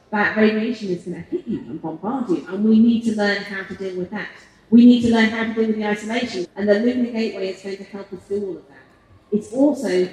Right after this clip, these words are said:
going to help us provide the stepping stone to returning humans to the moon.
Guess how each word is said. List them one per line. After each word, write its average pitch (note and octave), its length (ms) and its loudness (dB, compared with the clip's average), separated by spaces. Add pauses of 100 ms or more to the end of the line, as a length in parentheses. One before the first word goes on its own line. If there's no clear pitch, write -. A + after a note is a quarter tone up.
(260)
going G#3+ 220 2
to G#3+ 120 -8
help G#3 280 -6
us - 340 -10 (540)
provide G3+ 340 -2
the G3 100 -4
stepping G3+ 460 -6
stone F3+ 320 -4
to F3+ 120 -12
returning A3 560 -2
humans F3+ 420 -4
to F3 80 -16
the E3+ 80 -12
moon. F#3 420 -10